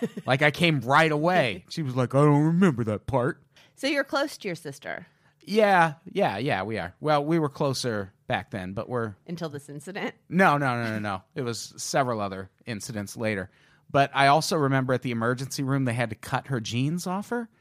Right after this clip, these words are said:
Speaker 2: because at the time, people were wearing these jeans that were like, s-, they were like skinny jeans, kind of, but they were, like, super tight around
Speaker 1: Were they
Speaker 2: the
Speaker 1: acid
Speaker 2: ankles.
Speaker 1: washed?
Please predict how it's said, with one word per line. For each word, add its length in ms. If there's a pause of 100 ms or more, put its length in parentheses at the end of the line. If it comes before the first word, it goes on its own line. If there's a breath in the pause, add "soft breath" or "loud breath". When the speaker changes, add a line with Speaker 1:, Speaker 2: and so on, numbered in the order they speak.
(300 soft breath)
Speaker 2:
because 500 (280)
at 180
the 100
time, 560
people 300
were 160
wearing 320
these 200
jeans 420
that 120
were 120
like, 240
s-, 280
they 80
were 120
like 180
skinny 460
jeans, 320
kind 320
of, 80
but 80
they 80
were, 80
like, 160
super 400
tight 280
around 160
Speaker 1:
Were 40
they 100
Speaker 2:
the 60
Speaker 1:
acid 260
Speaker 2:
ankles. 140
Speaker 1:
washed? 420